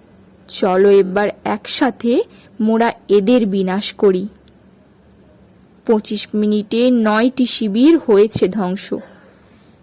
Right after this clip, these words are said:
কৃষ্ণরূপে ভারতীয় সেনা বধ করেছে কংস। এক সুরে সকল ভারতীয় বলছে তাই,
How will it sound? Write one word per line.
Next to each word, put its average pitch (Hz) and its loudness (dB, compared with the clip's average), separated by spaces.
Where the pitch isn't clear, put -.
কৃষ্ণরূপে 233 0
ভারতীয় 196 -2
সেনা 214 -2
বধ 202 0
করেছে 190 2
কংস। 185 -4
এক 220 -4
সুরে 254 -2
সকল 302 0
ভারতীয় 220 0
বলছে 233 2
তাই, 302 0